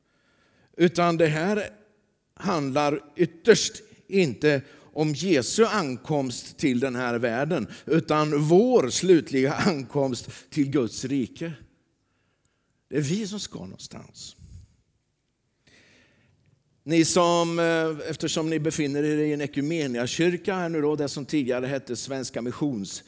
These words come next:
förbundet så förutsätter jag att alla här vet vem Paul Petter Waldenström var. Eller hur? Jättebra.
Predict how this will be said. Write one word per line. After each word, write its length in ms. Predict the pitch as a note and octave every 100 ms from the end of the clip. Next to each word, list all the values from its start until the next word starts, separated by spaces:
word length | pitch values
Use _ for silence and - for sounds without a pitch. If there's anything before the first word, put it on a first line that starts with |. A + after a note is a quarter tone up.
| - - - - -
förbundet 800 | - C#3+ C3 C#3 C#3 C#3+ G#3 -
så 160 | -
förutsätter 840 | G#2+ - D#3+ B2 A#2+ - E3+ E3+ F#3
jag 220 | G3+ G3+ D#3+ -
att 200 | E3 -
alla 300 | D#3 D#3+ D3+
här 280 | D#3 D3 D3
vet 380 | A#2+ C#3+ D#3 C3+
vem 160 | C3
Paul 280 | C3 A#2 G#2+
Petter 280 | G2+ F2+ G#2
Waldenström 540 | G#2+ E2+ C#2 - C#2
var. 180 | C#2 B1+ - _ _ _ - _ _ _ -
Eller 140 | F#2
hur? 140 | C3 - _ _ _ _ _ _ _ _ _ _ _ -
Jättebra. 480 | E2+ E2 - B1+